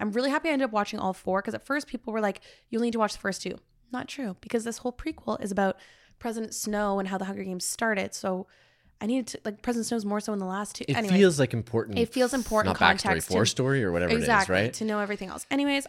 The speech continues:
Speaker 1: I finally watched them. They were fine. Will I ever watch them again? I don't know. Uh, maybe not. I just don't, I don't think I have the same, like, pull towards the Hunger Games as people who grew up, like, loving them did, maybe.
Speaker 2: I liked the movies.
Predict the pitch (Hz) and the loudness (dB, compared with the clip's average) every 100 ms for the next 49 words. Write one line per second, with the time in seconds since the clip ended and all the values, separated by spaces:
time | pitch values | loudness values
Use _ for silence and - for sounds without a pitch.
0 | - - 226 247 233 208 - 202 196 190 | -6 -2 -2 2 2 0 0 0 0 -4
1 | - _ _ _ - 240 240 208 202 196 | -10 _ _ _ -2 -2 0 0 0 -2
2 | - 208 202 220 226 - 214 190 190 185 | -6 -6 -4 -2 -4 -4 -6 -2 -2 -2
3 | 185 - _ _ _ _ _ _ - - | -6 -12 _ _ _ _ _ _ -20 -20
4 | _ - 202 196 190 185 180 180 - - | _ -12 -10 -8 -6 -4 -4 -6 -12 -20
5 | - _ _ - 185 190 - 196 190 185 | -20 _ _ -6 -4 -6 -6 -4 -4 -2
6 | 180 175 175 - 196 214 - 208 226 226 | -2 -2 -4 -2 -2 -2 -4 -6 -4 -4
7 | 240 233 220 208 208 208 190 185 - - | -6 -6 -4 -4 -6 -8 -8 -10 -8 -4
8 | 185 180 196 175 170 175 175 175 170 180 | -4 -4 -8 -10 -8 -8 -6 -6 -4 -6
9 | 175 - - - - - 185 185 - 190 | -8 -10 -20 -20 -14 -6 -4 -4 -6 -6
10 | 185 190 - - - - - - - - | -4 -6 -10 -14 -12 -10 -10 -10 -14 -14
11 | - - - - - - - 104 117 139 | -12 -12 -14 -16 -16 -12 0 6 8 8
12 | 120 104 113 - 123 113 117 117 127 127 | 6 4 2 -2 -2 0 2 2 0 0
13 | 113 | -2